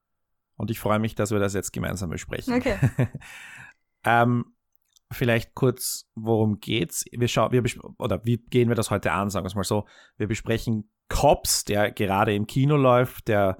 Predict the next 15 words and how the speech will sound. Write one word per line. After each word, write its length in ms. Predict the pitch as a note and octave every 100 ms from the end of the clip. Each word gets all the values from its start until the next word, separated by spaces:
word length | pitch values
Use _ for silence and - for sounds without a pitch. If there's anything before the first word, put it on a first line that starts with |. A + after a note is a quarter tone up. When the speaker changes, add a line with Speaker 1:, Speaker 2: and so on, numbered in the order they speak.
| _ _ _ -
Speaker 1:
neue 460 | G#2+ G2+ G#2+ A2+ A2+
Film, 380 | - A#2 G#2
oder 140 | F2+ F#2
ist 60 |
es 180 | F2+ -
der 220 | - F2 - _ _ _ _ _ -
erste 420 | F2 - - A#2+
Spielfilm 640 | - - C3+ C3 B2+ A#2
von 140 | - A2
Stefan 360 | G#2+ G#2+ G2+
Lukacs 580 | A2+ B2 D3+ - - - _ _ _ _ _ _
und 480 | A2 A2 G#2+ - - _ _ _ _ _ _ _ _ _ -
der 160 | G#2+ -
unter 240 | A2 A2
dem 340 | G2+ G2 G2